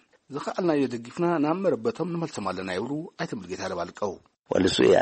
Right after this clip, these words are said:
Speaker 2: ቀድም ነልኩ ከምኡ ንእሽተን ነገር ንግበረሎም እዩ ተባሂሉ እውን ብጣዕሚ ሚኒማም ዝኾነ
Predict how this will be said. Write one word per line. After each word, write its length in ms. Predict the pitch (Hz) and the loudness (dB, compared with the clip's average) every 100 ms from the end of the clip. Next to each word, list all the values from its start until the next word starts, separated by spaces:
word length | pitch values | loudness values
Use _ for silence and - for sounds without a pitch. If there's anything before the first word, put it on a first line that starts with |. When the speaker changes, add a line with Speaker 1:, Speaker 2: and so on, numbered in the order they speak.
| - | 6
Speaker 2:
ቀድም 360 | - 90 82 82 | 6 4 4 0
ነልኩ 260 | 82 - - | -2 -4 -2
ከምኡ 240 | 92 95 - | 0 4 4
ንእሽተን 340 | - - 87 | 4 4 2
ነገር 220 | 87 87 87 | 4 4 4
ንግበረሎም 600 | 90 90 90 90 104 95 | 4 6 6 6 6 6
እዩ 100 | 78 | 4
ተባሂሉ 320 | 73 78 76 | 4 4 4
እውን 200 | 76 82 76 | 0 -4 -4
ብጣዕሚ 400 | - - 117 117 | -4 0 4 6
ሚኒማም 420 | 98 87 85 82 - | 6 4 2 0 -2
ዝኾነ 240 | - | -4